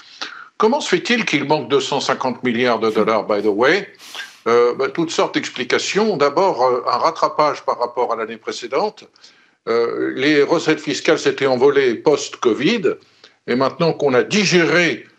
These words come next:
euh, cette explosion de l'activité, les choses reviennent un petit peu à la normale. Et puis le système fédéral fiscal américain,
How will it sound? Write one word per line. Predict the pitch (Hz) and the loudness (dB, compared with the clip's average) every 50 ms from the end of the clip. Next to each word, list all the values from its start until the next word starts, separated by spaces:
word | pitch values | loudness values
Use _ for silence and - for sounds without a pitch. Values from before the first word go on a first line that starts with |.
| _ _ _ _ - | _ _ _ _ 0
euh, | 113 117 110 107 101 104 107 | 2 2 2 2 2 0 -2
cette | 107 - - 123 - - | -2 0 0 0 2 2
explosion | 156 151 - - - 151 143 123 110 143 147 135 | 0 0 0 0 2 2 2 2 2 0 0 2
de | 113 117 | 2 2
l'activité, | 117 - - - 110 - 110 104 - - 156 175 208 190 | 0 0 0 -4 -2 0 -2 -2 0 2 2 2 2 2
les | 151 135 120 | 0 -2 -2
choses | - - 160 151 120 104 | 0 0 2 0 0 0
reviennent | 104 95 101 - - 143 143 123 117 135 147 143 127 113 104 | -4 -4 -4 0 2 2 2 2 0 2 2 2 2 2 0
un | 98 101 98 101 104 - | 0 0 -2 -4 -6 -6
petit | 113 - - 110 | -8 -6 -6 -6
peu | - - 113 | 0 0 0
à | |
la | 107 107 | 2 2
normale. | 107 107 101 110 135 165 202 220 185 | 0 0 0 0 0 2 2 2 0
Et | 151 | -2
puis | 147 - 208 220 | -2 -2 0 2
le | 196 190 | 2 2
système | 190 - 175 160 - - 202 170 151 | 0 0 -4 -2 0 0 0 0 0
fédéral | - - 190 190 175 170 165 160 160 160 135 127 - | 0 2 2 4 4 2 2 2 2 2 2 -2 -6
fiscal | - 147 131 - - 156 139 131 | -8 -10 -10 -4 0 0 2 2
américain, | 131 127 120 110 120 110 - 175 196 208 | 0 -2 -4 -6 -6 -4 -2 -2 -2 -2